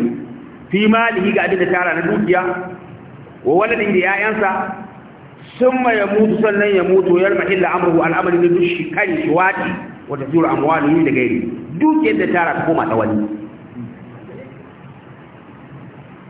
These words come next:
To wannan haka rayuwar duniya take. Duk abin da a cikin ta wa'azi na ga ɗan adam amma in ya gane.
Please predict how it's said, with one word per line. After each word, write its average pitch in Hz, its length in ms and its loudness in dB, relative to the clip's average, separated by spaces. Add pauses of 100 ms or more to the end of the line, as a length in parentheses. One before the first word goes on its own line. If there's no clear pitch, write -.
(340)
To 117 80 -4
wannan 175 480 0
haka 175 220 -2
rayuwar 143 340 2
duniya 156 300 4
take. - 260 0 (560)
Duk 294 180 2 (140)
abin 233 240 0
da 233 140 2
a - 140 -2
cikin 208 240 0
ta 180 100 2
wa'azi 180 320 2
na 175 140 2
ga 156 100 -4
ɗan 175 160 -2
adam 165 200 -2
amma 123 220 0
in 131 80 -2
ya 120 140 0
gane. 120 240 -2